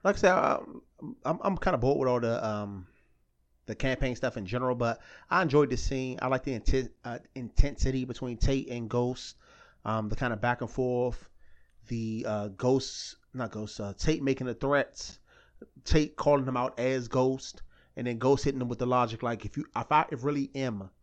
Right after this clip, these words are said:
the person that you think I am," which is a line they, um, I'm not saying Breaking Bad invented this, but Breaking Bad, they had a very similar, um, thing where, uh, Dan, I don't wanna ruin it for you 'cause you,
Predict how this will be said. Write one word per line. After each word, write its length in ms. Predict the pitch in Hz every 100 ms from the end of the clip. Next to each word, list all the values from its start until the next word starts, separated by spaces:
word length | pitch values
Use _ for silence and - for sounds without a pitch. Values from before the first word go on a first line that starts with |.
| _
the 100 | 120 113
person 320 | - 139 135
that 120 | 117
you 60 | 123
think 260 | 127 139
I 80 | 139
am," 180 | 143 143 - - - -
which 180 | - 151
is 100 | 139
a 40 | 131
line 220 | 135 131
they, 180 | 131 - _
um, 480 | - 113 143 120 104 -
I'm 140 | 120
not 280 | 117 107 -
saying 200 | - 117
Breaking 260 | 117 123 113
Bad 180 | 113
invented 400 | 107 98 120 135
this, 280 | 135 143 - _ - - -
but 100 | 110
Breaking 300 | 131 139 123
Bad, 360 | 120 123 117 113
they 120 | 113
had 140 | 113
a 60 | 107
very 260 | 113 120
similar, 720 | 117 - 135 123 117 110 101 104
um, 520 | 104 104 104 98 92 -
thing 260 | 120 117 104
where, 520 | 107 107 104 101 95 _ _ _ _ _ _ _ -
uh, 100 | 139
Dan, 120 | 131
I 40 | 135
don't 100 | 165
wanna 120 | 127
ruin 140 | 127
it 40 | 113
for 80 | 117
you 80 | 104
'cause 100 | 120
you, 260 | 151 120